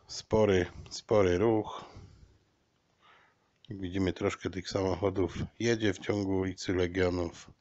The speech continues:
ale jest wreszcie wolne miejsce, wyjeżdżamy. Oczywiście także musiałbym teraz ustąpić pieszym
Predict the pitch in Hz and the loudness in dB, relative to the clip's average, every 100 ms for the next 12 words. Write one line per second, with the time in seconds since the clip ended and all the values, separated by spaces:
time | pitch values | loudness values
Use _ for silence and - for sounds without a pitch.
0 | _ - - - - - - - 156 110 | _ -20 -20 -18 -18 -14 -4 2 4 4
1 | 98 98 - - 90 95 92 90 92 101 | 4 0 0 -2 2 2 4 2 2 0
2 | 98 - 95 85 90 87 85 90 101 92 | -2 -2 -2 2 2 2 0 2 2 2
3 | 85 - - - - - 113 113 113 107 | -2 -8 -20 -20 -20 0 0 2 -2 -2
4 | - - 98 95 - 95 90 98 92 90 | -2 -2 0 0 0 -2 0 0 2 0
5 | 85 95 87 90 - 104 95 - 87 - | 0 2 2 0 -4 0 0 -2 -10 -14
6 | - _ - _ _ _ _ 160 165 - | -20 _ -20 _ _ _ _ -4 -2 2
7 | 135 123 | 4 4